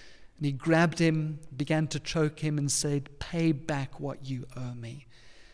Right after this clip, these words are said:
And the fellow servant said, "Be patient with me, I'll pay it back as soon as I can."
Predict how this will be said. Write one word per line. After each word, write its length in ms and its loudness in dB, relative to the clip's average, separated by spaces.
And 120 -10
the 40 -18
fellow 200 0
servant 420 2
said, 220 -2
"Be 100 -2
patient 560 -4
with 160 -6
me, 140 -4
I'll 180 -6
pay 160 -4
it 140 -4
back 280 -2
as 80 -4
soon 200 -2
as 120 -4
I 120 -4
can." 500 -8